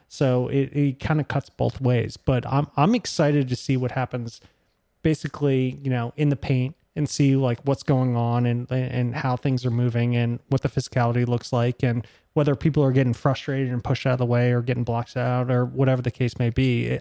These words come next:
I think it's gonna be a fun game. Regardless of outcome, it's gonna be a fun game.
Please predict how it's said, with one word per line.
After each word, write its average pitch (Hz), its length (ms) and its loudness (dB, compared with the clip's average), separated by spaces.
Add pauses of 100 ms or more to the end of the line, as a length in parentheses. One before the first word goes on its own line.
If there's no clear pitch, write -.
I 151 80 2
think 240 220 0
it's - 120 0
gonna 208 180 2
be 139 280 2
a 131 80 -4
fun 120 360 -4
game. 113 320 -6 (260)
Regardless 170 580 2
of 143 300 2
outcome, 120 520 -2
it's 131 180 -4
gonna 139 160 0
be 123 140 2
a 117 60 0
fun 110 300 -8
game. - 200 -18